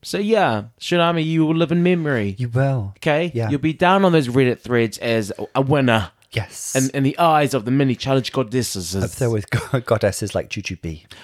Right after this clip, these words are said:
Speaker 1: Tom, uh, we're not gonna watch anymore. I've paused it right after they announced that it's
Speaker 2: Mm.
Speaker 1: gonna be the Snatch Game, which we knew.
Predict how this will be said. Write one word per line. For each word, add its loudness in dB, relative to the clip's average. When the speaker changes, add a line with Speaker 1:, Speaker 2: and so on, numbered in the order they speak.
Speaker 1:
Tom, 2
uh, 2
we're 4
not 0
gonna 2
watch -2
anymore. 0
I've -4
paused 0
it 0
right 2
after 0
they 2
announced 0
that 0
it's -4
Speaker 2:
Mm. -4
Speaker 1:
gonna 2
be 0
the 0
Snatch -4
Game, 2
which -2
we 0
knew. 2